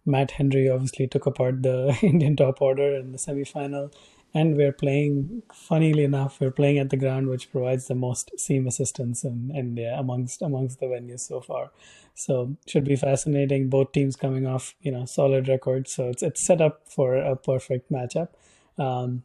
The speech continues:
we'll see if it ends up being a close game or not. But the one other piece, and I, and I briefly touched on it, was, uh, Lungi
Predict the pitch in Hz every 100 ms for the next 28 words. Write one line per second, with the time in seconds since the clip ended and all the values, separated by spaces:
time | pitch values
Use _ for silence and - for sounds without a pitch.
0 | - 135 127 147 131 - 131 - 214 -
1 | 139 135 131 127 131 127 139 127 131 127
2 | 123 123 123 151 _ _ _ _ - 143
3 | 139 139 165 202 160 165 165 160 151 -
4 | 151 143 147 139 139 139 139 135 151 -
5 | 156 143 143 139 - 143 143 143 135 131
6 | - - - 139 135 139 147